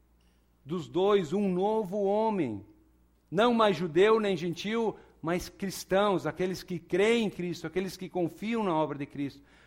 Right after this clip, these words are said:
fazendo a paz e reconciliar com Deus os dois em um só corpo,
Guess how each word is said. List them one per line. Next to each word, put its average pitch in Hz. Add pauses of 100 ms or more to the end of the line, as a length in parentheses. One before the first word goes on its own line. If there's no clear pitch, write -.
fazendo 175
a 170
paz 165 (580)
e 143
reconciliar 175
com 165
Deus 165
os 131
dois 160
em 156
um 196
só 170
corpo, 156